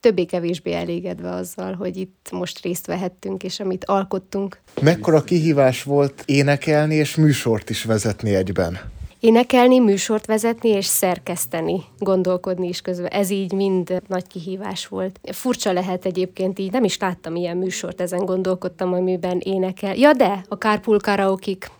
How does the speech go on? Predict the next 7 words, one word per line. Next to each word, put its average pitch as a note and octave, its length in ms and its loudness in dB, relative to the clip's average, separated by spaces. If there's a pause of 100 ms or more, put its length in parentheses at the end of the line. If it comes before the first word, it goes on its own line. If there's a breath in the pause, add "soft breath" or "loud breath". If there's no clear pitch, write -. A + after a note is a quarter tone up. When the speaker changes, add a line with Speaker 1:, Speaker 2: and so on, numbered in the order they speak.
Speaker 1:
ott F#3+ 160 -4
vannak, F3+ 380 -6
ugye, F#3 220 -6
de E3+ 100 -12
az F3 320 -6 (100)
külföldön. F#3 600 -4 (120)
Igazából G3 680 2